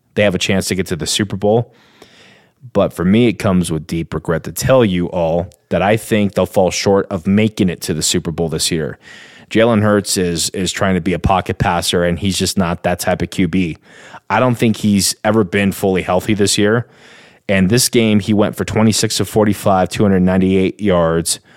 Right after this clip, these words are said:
one touchdown, along with seven carries for twenty yards and a touchdown. Uh,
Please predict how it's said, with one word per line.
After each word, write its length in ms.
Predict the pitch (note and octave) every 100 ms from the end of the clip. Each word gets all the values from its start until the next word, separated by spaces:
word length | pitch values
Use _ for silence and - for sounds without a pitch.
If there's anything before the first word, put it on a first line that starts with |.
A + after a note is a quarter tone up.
| - -
one 180 | G2 G#2+
touchdown, 460 | A2 F#2+ - G2
along 260 | F#2+ F2+ F2+
with 100 | F2
seven 240 | G2 E2+
carries 420 | F2 G2 F#2 F2+ E2
for 140 | E2+
twenty 280 | - F#2+ F2+
yards 320 | F2 E2+ E2+
and 100 | E2
a 20 |
touchdown. 680 | D#2+ F2 E2 - E2 D#2+ D#2+ _ - - - - - - _
Uh, 300 | - F2+ E2